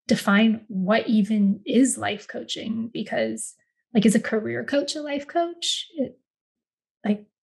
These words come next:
is a, like, I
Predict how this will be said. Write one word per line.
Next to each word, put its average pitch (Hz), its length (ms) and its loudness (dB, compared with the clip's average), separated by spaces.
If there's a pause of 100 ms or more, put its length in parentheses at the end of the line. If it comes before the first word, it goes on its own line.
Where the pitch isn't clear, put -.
(260)
is 208 280 6
a, 202 420 -4 (580)
like, 208 160 4
I 208 560 0